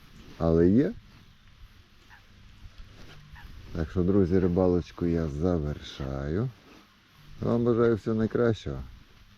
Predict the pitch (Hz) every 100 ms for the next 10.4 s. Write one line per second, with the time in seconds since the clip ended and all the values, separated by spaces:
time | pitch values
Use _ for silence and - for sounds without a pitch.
0 | - - 80 85 82 85 80 87 90 90
1 | 82 90 98 107 104 95 - - - -
2 | - _ _ 82 85 80 90 117 - 95
3 | - 98 92 - 85 80 80 - 78 73
4 | 71 73 - 98 113 95 95 90 82 78
5 | - _ - - - - - - - -
6 | 95 113 113 107 104 101 98 101 101 92
7 | - - 87 78 _ - - 80 76 78
8 | - 76 69 - - 65 - _ _ _
9 | - - - - - - 85 82 82 78
10 | 82 78 - 80